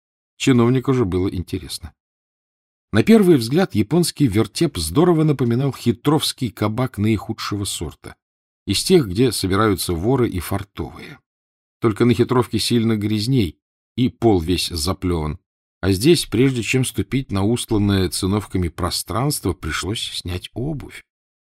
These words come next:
Софья Диогеновна ужасно смутилась, и Фандорин не сразу понял, от чего. Потом заметил: у бедной девицы нет чулок, и деликатно отвел глаза. «Ну, который здесь ваш должник?» бодро спросил он, озираясь.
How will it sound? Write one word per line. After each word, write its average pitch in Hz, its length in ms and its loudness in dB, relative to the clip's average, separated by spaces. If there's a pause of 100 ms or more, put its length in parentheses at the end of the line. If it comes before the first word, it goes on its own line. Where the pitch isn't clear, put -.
(580)
Софья 95 320 0
Диогеновна 95 540 2
ужасно 85 360 -4
смутилась, - 580 -10 (220)
и 107 120 4
Фандорин 110 480 6
не 110 80 2
сразу 104 340 -2
понял, 107 300 -2
от 113 100 -8
чего. 170 440 -4 (400)
Потом 95 260 -2
заметил: 90 460 -4 (400)
у 87 60 -4
бедной 90 360 2
девицы 92 460 -2
нет 95 240 -2
чулок, - 580 -8 (460)
и 85 120 -2
деликатно 104 720 -4
отвел 80 440 -12
глаза. 78 400 -12 (1120)
«Ну, 202 280 6 (600)
который 143 400 6
здесь 107 300 0
ваш 101 240 -2
должник?» 101 600 -2 (420)
бодро 85 340 -2
спросил 85 380 -6
он, 90 160 -4
озираясь. 76 580 -8